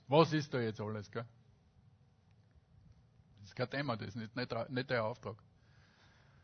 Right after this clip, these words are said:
Unser Auftrag ist ganz einfach, sich durch die geduldige Gemeinschaft mit den Herren verändern zu lassen,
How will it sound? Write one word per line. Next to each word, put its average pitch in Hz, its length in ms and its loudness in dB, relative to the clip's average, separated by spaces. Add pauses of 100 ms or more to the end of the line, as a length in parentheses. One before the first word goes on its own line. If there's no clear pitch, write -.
(320)
Unser 196 280 6
Auftrag 147 400 6
ist 143 180 0
ganz 131 220 0
einfach, 123 600 0
sich 156 360 -2 (960)
durch 120 180 -6
die 117 260 -2 (360)
geduldige 147 540 0
Gemeinschaft 127 600 0
mit - 140 -6
den 117 100 -2
Herren 117 240 2
verändern 135 420 -4
zu 143 100 -6
lassen, 123 420 0